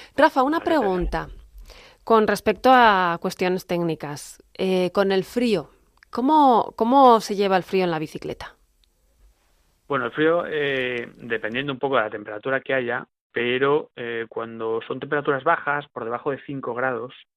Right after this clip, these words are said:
Speaker 2: eh, yo siempre recomiendo, sobre todo, ir bien abrigado de, de manos y pies, que son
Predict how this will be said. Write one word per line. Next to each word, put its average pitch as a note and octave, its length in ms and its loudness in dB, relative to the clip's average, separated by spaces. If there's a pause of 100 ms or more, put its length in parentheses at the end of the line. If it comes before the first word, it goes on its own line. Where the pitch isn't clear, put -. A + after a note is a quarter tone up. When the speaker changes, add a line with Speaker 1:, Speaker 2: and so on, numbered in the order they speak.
(640)
Speaker 2:
eh, A#2 720 0
yo C3 80 0
siempre C#3+ 500 0
recomiendo, B2 680 -4 (280)
sobre A2+ 200 -2
todo, D3 180 0
ir D3 140 -2
bien C#3 160 -6
abrigado C3 560 -2
de, G#2+ 580 -6
de A2+ 240 -2
manos E3 360 -4
y A#2 60 -10
pies, - 260 -10
que A2 120 -10
son C#3+ 320 -6